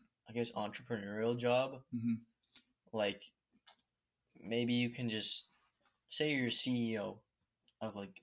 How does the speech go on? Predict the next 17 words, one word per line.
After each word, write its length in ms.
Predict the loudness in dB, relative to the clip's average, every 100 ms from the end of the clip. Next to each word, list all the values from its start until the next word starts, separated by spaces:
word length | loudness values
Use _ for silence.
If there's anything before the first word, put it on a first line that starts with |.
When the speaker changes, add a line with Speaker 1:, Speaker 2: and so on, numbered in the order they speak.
| -14
Speaker 1:
a 60 | -4
big 220 | -4 -4
company. 440 | -8 -10 -14 -14 -16 -4
Speaker 2:
Yeah. 220 | 0 0 -2 _ _ _ _ -10
Speaker 1:
You 80 | -6
could 120 | -2
just 200 | -2 0
do, 500 | 2 4 2 -4 -8 _ _ _ _ _ _ _ _ _ _
like, 160 | -8 -4
not 280 | -2 -2 -2
run 220 | -4 -2
the 120 | -2 -2
entire 280 | 0 -2
thing. 300 | -2 -4 -4
You 80 | -6
could 180 | -4 -6
just 300 | -2 -2 -4